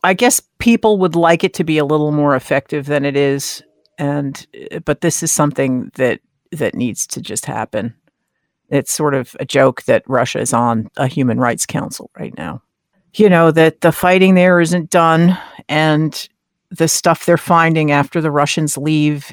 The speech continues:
an area and then the Ukrainians go back in to see what happened, it, it's not helping what I guess could be called the peace process or,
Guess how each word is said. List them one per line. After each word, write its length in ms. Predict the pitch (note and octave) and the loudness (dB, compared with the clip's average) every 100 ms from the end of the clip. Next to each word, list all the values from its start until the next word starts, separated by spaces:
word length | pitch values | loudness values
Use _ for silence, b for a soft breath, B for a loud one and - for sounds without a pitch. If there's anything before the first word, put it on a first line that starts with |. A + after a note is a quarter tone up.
| - | -4
an 100 | C#3+ | -2
area 500 | - C#3+ C#3+ D3 C#3+ | 0 4 4 4 2
and 160 | C#3 | 0
then 120 | C#3+ C#3+ | 0 0
the 80 | |
Ukrainians 640 | C3+ B2+ - D3 C#3+ C3+ C3 | 0 -2 -2 -2 0 -2 -4
go 160 | C3 | -4
back 280 | B2+ C3 B2 | -2 -2 0
in 220 | D3 C3 | 0 -2
to 120 | B2+ D3 | -2 -4
see 200 | - C3 | -4 -4
what 160 | B2+ | -4
happened, 640 | C3 C#3 C#3 - C3 B2+ - - _ | 0 0 0 0 0 0 -4 -12 _
it, 240 | - G#2+ - | -8 -8 -8
it's 280 | D3 C#3+ - | -8 -6 -2
not 340 | D#3 C#3+ C#3 - _ - | 0 2 2 -2 _ -16
helping 720 | - C#3+ C#3 C#3 C3+ C3 C3 - _ _ _ _ - | -4 -2 0 0 0 0 -2 -6 _ _ _ _ -14
what 300 | D#3+ D#3+ C#3+ | -2 2 2
I 80 | |
guess 220 | C#3 D3 - | 2 0 0
could 180 | - | -2
be 120 | C#3 C3 | -4 -6
called 360 | - C3 B2+ | -2 -2 -2
the 80 | - | -6
peace 360 | C3 - C3+ - | -8 -6 -6 -8
process 640 | - B2+ A2 - A2 - | -4 -2 0 -2 -2 -2
or, 160 | A#2+ | -4